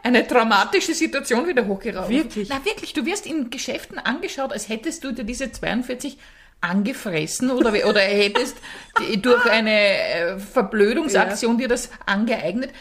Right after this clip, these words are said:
Speaker 1: Wirklich so von oben herab manchmal war der Tonfall so, "Nein, zweiundvierzig haben wir nicht."
Speaker 2: Wirklich?
Speaker 1: Ja, das
Speaker 2: Oh
Speaker 1: war
Speaker 2: Gott.
Speaker 1: so. Jetzt ist es besser
Speaker 2: Jetzt ist es
Speaker 1: geworden.
Speaker 2: besser.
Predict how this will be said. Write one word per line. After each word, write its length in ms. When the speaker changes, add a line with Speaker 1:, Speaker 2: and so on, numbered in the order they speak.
Speaker 1:
Wirklich 400
so 320
von 220
oben 300
herab 460
manchmal 460
war 220
der 120
Tonfall 340
so, 80
"Nein, 280
zweiundvierzig 1080
haben 240
wir 140
nicht." 960
Speaker 2:
Wirklich? 340
Speaker 1:
Ja, 220
das 200
Speaker 2:
Oh 40
Speaker 1:
war 180
Speaker 2:
Gott. 20
Speaker 1:
so. 120
Jetzt 360
ist 120
es 140
besser 160
Speaker 2:
Jetzt 160
ist 120
es 100
Speaker 1:
geworden. 180
Speaker 2:
besser. 360